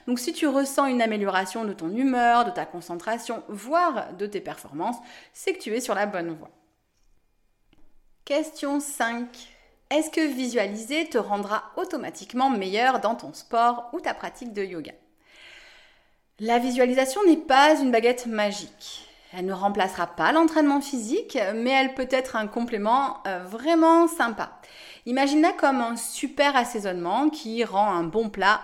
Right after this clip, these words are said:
encore meilleur. Peux-tu utiliser la visualisation pour autre chose que le sport ou le yoga ? C'est la question numéro six.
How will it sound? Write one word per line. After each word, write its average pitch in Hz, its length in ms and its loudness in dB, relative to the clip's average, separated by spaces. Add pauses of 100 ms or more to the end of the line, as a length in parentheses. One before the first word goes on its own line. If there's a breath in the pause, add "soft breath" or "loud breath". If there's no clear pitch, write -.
encore 220 320 0
meilleur. - 560 -6 (1600 soft breath)
Peux-tu 370 240 2
utiliser 359 380 2
la 320 120 6
visualisation 262 800 0
pour 269 440 -6
autre 330 340 -2
chose 339 260 -6
que 311 100 -6
le 226 140 -2
sport 294 480 0
ou 262 80 -6
le 226 100 -2
yoga ? 226 460 2
C'est 302 120 -6
la 226 80 2
question 294 640 -4
numéro 180 320 -8
six. - 480 -6